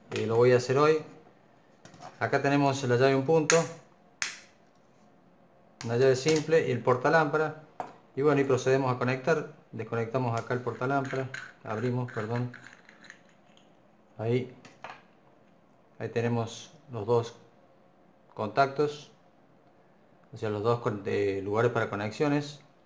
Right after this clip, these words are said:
Y acá están los contactos del medio y del costado para la lámpara.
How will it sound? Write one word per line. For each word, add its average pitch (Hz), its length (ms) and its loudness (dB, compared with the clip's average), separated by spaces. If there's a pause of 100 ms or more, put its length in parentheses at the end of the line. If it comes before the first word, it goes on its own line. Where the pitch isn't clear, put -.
(520)
Y - 20 -10
acá 104 140 -6
están 113 160 -4
los 110 100 -6
contactos 104 480 -8 (520)
del 107 280 -6
medio 139 480 2 (100)
y 120 140 -2
del 120 140 0
costado 101 540 -4 (360)
para 107 180 -6
la 107 40 -4
lámpara. 101 500 -6